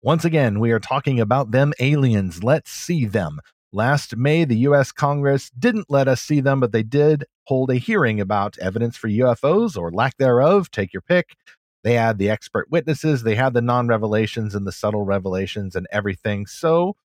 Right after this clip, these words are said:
we will ask in the future, will these national leaders give us the revelation that popular science fiction assumes we will discover?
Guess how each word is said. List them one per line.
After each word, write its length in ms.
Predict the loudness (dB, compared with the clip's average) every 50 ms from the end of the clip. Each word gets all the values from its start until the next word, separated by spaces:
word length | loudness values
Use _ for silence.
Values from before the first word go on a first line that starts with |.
| _ _ _ _
we 200 | -4 -2 0 0
will 180 | 0 0 -2 -2
ask 460 | -2 -2 -2 -2 -2 -4 -8 -18 -20 -12 _
in 120 | -4 -2 0
the 80 | -2
future, 540 | -2 -2 -2 -4 -4 -4 -6 -12 -12 -12 -14 _ _ _ _ _ _ _ _ -4
will 240 | 0 2 2 2
these 260 | 2 2 2 0 0 -2
national 440 | -2 -2 -2 -2 -4 -4 -4 -2
leaders 380 | 0 0 0 0 0 -2 -2 -6 _ -2
give 200 | 0 2 2 2
us 140 | 2 0
the 120 | 0 -2 -2
revelation 540 | 0 0 0 0 -2 -2 -2 -2 -4 -6 -8
that 140 | -8 -8
popular 480 | -6 -4 -2 -2 0 0 0 0 0 -2
science 420 | -2 -4 -4 -2 -2 -4 -4 -8
fiction 400 | -10 -10 -10 -10 -8 -10 -10 -10
assumes 840 | -10 -10 -10 -12 -10 -8 -4 -2 0 0 0 0 -2 -4 -8 -12 -16 _
we 160 | -8 -6 -4 -4
will 180 | -4 -6 -6
discover? 640 | -8 -10 -14 -14 -10 -6 -4 -4 -4 -4 -8 -12 -14